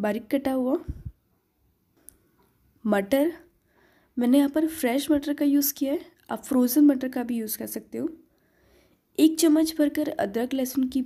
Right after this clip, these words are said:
पेस्ट, आधी चम्मच लाल मिर्च पाउडर, वन बाई फ़ोर चम्मच हल्दी पाउडर,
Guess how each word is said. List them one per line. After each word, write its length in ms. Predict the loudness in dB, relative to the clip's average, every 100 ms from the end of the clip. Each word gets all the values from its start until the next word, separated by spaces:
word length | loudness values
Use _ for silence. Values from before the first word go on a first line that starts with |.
| -4
पेस्ट, 500 | -4 -2 -4 -8 -16 _ _ _ _ _ _ _ _ -8
आधी 280 | -2 4 4
चम्मच 520 | 4 4 4 0 -6 -8
लाल 260 | -8 -4 0
मिर्च 240 | 2 0
पाउडर, 420 | -2 -4 -4 -4 -8 -16 _ _ _ _ _
वन 160 | -4 0
बाई 140 | -2
फ़ोर 300 | -2 -2 0 2
चम्मच 520 | 2 2 2 0 -4
हल्दी 260 | -6 -4 -4
पाउडर, 480 | -2 -2 -2 -4 -8